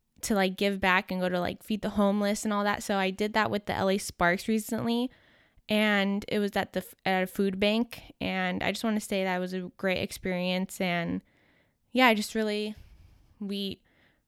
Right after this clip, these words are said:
I just really enjoyed it and, like, putting, you know, doing it for a good cause. And I really wanna do something on Thanksgiving, so I'm doing more research on that. So, um, yeah, I just wanna say that I really enjoyed it and everyone should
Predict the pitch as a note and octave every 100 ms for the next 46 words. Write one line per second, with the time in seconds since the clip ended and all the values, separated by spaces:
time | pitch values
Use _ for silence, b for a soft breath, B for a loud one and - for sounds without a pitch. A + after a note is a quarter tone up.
0 | _ - A3+ A3+ A3 G#3 - G3+ F#3 F3+
1 | E3+ - F3+ F3 E3 E3+ - - - F#3
2 | F3+ F3 F#3+ - _ B B B B G#3+
3 | G3+ F3+ - - _ _ _ - G3+ F#3
4 | - - F3+ F#3+ F3+ F#3+ F#3 - F#3 F#3
5 | F#3 F3 F3 F3+ F#3+ G3+ G3 F3+ F#3+ -
6 | F#3 F#3 F#3 F#3+ F#3 - G#3 G#3+ A3 A3+
7 | - F#3 F3+ F3 B B B B B -
8 | A3 A#3 A3+ A3 G#3+ G#3+ - G#3+ A3+ G3+
9 | G3+ G3+ G3+ - - G3+ F#3+ G3+ B B
10 | B B - G#3 G3 F#3 F3+ F#3 G3+ b
11 | _ - A#3+ A#3 A3 A3 G#3 A3 G3+ F#3+
12 | F3+ - F#3 F#3 F#3 F3+ F3+ F#3 F3 E3
13 | - D#3+ D#3+ - F3+ F3+ E3+ - - -